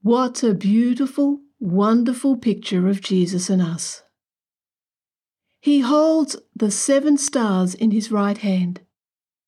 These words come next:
his hand of power and authority. The seven stars represent the messengers of God. In his love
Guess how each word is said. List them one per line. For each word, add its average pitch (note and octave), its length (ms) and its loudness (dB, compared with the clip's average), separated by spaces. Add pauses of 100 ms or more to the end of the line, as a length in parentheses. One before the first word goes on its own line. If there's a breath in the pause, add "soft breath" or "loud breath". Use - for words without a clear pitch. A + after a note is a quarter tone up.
(140)
his C4 280 0
hand C4 560 2
of G3+ 240 -2
power A#3 560 0
and A3+ 180 2
authority. F3 720 -2 (1600)
The B3+ 80 -2
seven E4+ 340 0
stars A3+ 680 0
represent A#3 600 0
the G#3 100 0
messengers A#3 680 2
of A3 140 -4
God. E3 400 -4 (1600)
In G#3+ 160 0
his A#3 340 0
love F#3 440 0